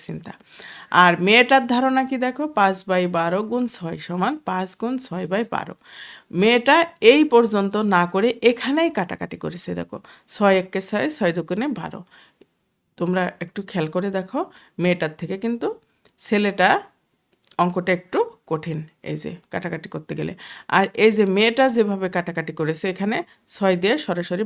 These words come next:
বারোকে কাটাকাটি করা যায়, ছয় দুগুণে বারো। এর অঙ্কের উত্তরও কিন্তু একই, পাঁচ বাই দুই,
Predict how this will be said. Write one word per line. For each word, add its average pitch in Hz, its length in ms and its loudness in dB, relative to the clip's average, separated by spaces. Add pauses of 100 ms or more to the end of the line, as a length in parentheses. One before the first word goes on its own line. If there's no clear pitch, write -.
বারোকে 165 300 -2 (200)
কাটাকাটি 156 580 -8
করা 156 180 -4
যায়, 190 260 -4
ছয় 180 200 -6
দুগুণে 175 260 -4 (120)
বারো। 170 160 -8 (440)
এর 208 160 6 (280)
অঙ্কের 190 340 -2
উত্তরও 190 400 -2
কিন্তু 262 240 -4 (220)
একই, 156 260 -8
পাঁচ 165 260 0
বাই 214 120 0 (120)
দুই, 277 140 0